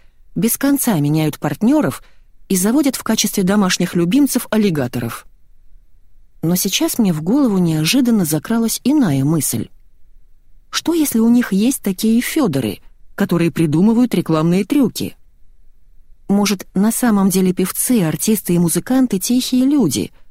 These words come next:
любящие по вечерам смотреть телек? К Вике Виноградовой я хотела поехать утром,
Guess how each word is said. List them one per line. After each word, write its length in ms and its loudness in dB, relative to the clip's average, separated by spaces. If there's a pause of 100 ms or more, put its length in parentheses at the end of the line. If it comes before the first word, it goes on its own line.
(140)
любящие 480 2
по 80 -2
вечерам 400 2
смотреть 460 -2
телек? 480 -2 (1400)
К 60 0
Вике 340 0
Виноградовой 680 2
я 140 0
хотела 400 -2
поехать 500 -2
утром, 440 -2